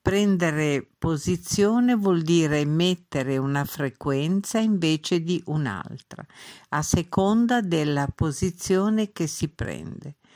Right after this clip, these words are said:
Se io prendo una posizione di aspettativa, di disinteresse,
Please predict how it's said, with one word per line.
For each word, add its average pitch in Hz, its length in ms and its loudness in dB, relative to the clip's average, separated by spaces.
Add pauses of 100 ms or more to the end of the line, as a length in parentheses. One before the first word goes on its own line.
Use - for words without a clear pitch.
(640)
Se - 220 2
io 196 280 2
prendo 175 520 2
una 147 580 -2 (280)
posizione 143 1000 0
di 139 340 0 (160)
aspettativa, 139 1500 -6
di 143 480 -4
disinteresse, 135 1700 -4